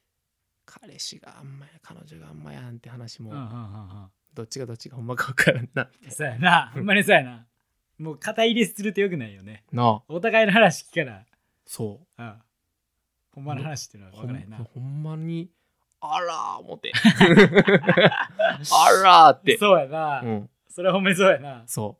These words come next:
Speaker 1: う。
Speaker 2: まさかのやな。
Speaker 1: 認知-
Speaker 2: 何も言えへんな。
Speaker 1: でも認知症は別に悪いわけじゃないねんけど、
Speaker 2: うん。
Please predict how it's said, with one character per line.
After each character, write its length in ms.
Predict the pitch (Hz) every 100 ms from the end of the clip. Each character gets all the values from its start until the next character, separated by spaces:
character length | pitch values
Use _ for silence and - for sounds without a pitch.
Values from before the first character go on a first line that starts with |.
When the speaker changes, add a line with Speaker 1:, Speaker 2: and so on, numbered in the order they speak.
| _
Speaker 1:
う。 40 |
Speaker 2:
ま 100 | 160
さ 160 | 202 220
か 120 | 226
の 60 | 247
や 120 | 196
な。 220 | 135 113 _ _ _ _ _ _ _ -
Speaker 1:
認 100 | 170
知- 20 |
Speaker 2:
何 220 | 202 262
も 60 | 240
言 80 | 175
え 40 |
へ 0 | 143
ん 20 |
な。 120 | 233
Speaker 1:
で 60 | 214
も 60 |
認 120 | 285
知 60 | -
症 60 | 480
は 60 | 466
別 80 | 311
に 40 |
悪 160 | 302 269
い 20 |
わ 80 | 220
け 80 | 120
じ 60 |
ゃ 20 | 123
な 60 |
い 40 | 139
ね 80 | 120
ん 40 |
け 80 | 135
ど、 120 | 190
Speaker 2:
う 20 | 185
ん。 200 | 165